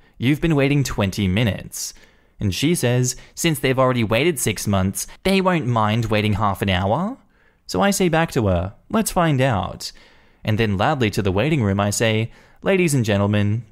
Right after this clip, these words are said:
this private patient has asked if she can cut in front of all of you since she is paying for this M R I and you've already waited six months. So another thirty minutes won't matter to you.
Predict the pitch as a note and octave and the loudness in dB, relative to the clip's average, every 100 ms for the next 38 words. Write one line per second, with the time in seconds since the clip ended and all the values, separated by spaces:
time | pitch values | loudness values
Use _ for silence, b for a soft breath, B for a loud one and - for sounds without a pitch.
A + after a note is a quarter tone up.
0 | - G3+ - - E3 F3 C3+ C#3+ D#3+ A#2+ | -4 -4 -2 -2 0 2 0 0 0 2
1 | G#2+ G#2 A#2+ B2 - - A2 - C3+ B2 | 0 2 0 0 -4 -4 -2 0 0 0
2 | A2 B2 A2 F#2+ A2 G2+ F#2+ C#3+ F3 G2+ | 0 0 -2 -2 -2 0 0 0 0 2
3 | F#2+ F#2+ G2 B B - D3+ B2+ - D#3 | 2 2 0 B B -2 0 0 0 2
4 | F#3 - C#3 D#3 D#3+ C3 A2 A2+ A2+ G2+ | 2 0 0 2 2 0 -2 0 0 0
5 | F#2 G#2+ F3 C3 C3 C3 B F3 F#3 A3+ | 0 0 0 2 0 -4 B 0 2 2
6 | F#3 F#3 F#3 E3+ D3+ D#3+ C#3+ - D3 - | 2 2 2 2 2 2 0 0 -4 0
7 | C3 C3+ F#2 - - B B B G3 F#3+ | 0 0 -2 -4 -8 B B B 0 2
8 | - G3 B3+ A#3 - A#2+ B2 F#3 D#3 G2+ | 2 0 2 0 0 0 2 2 2 2
9 | F#2 - A#2 F#2+ A2 E3+ B2+ G2+ F#2 G#2+ | 0 0 -2 0 0 2 2 2 2 2
10 | F#3+ | -2